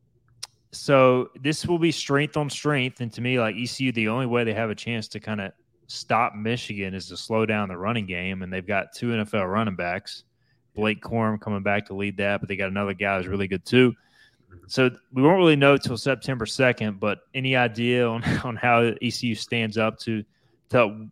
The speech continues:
to what will be the best offensive front they face, uh, all season?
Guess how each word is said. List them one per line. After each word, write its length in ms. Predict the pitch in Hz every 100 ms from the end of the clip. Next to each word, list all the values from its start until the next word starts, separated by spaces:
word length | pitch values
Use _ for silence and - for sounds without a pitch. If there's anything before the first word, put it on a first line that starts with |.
| -
to 120 | -
what 300 | 117 139 123
will 160 | 131 143
be 160 | 123 110
the 100 | 98
best 360 | 107 110 -
offensive 420 | 104 95 107 90
front 320 | - 107 98 95
they 120 | 95
face, 480 | - 104 101 - -
uh, 60 | 92
all 240 | 92 92
season? 400 | 95 98 87 85